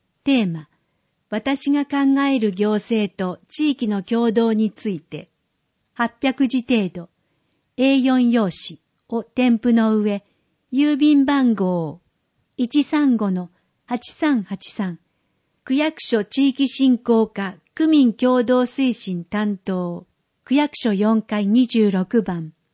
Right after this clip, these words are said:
に郵送窓口で、詳細は区ホームページをご覧ください。電話、三六四七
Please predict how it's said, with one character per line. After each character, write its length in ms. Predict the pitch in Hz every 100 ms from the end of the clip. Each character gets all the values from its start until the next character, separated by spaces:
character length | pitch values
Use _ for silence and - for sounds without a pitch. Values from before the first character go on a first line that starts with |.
| _ _
に 240 | 214 208 - _ _ _ _
郵 240 | 247 294 285
送 420 | - 277 262 240
窓 280 | 226 233 277
口 300 | 233 220 190
で、 220 | 180 170 _ _ _ _ _ _ _ _
詳 260 | - 285 277
細 320 | 277 269 247
は 240 | 247 240 _
区 200 | 302 269
ホ 220 | 277 285
ー 20 |
ム 160 | 269 247
ペ 200 | 277 262
ー 60 |
ジ 140 | 214 208
を 100 | 196
ご 160 | 190
覧 220 | 202 202
く 100 | 196
だ 160 | 202 196
さ 220 | - 196
い。 120 | 175 - _ _ _ _ _ _ _ _ _ _ _
電 320 | 220 247 254 233
話、 220 | 220 208 _ _ _ _
三 320 | - 302 294
六 280 | 294 302 240
四 320 | 226 226 220
七 340 | 214 202 180